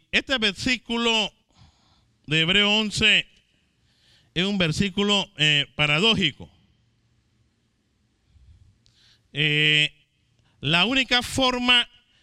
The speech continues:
que nosotros entendamos este versículo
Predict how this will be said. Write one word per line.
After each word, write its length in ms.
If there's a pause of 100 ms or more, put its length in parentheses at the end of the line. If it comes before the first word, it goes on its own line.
(180)
que 180
nosotros 880
entendamos 680
este 180
versículo 800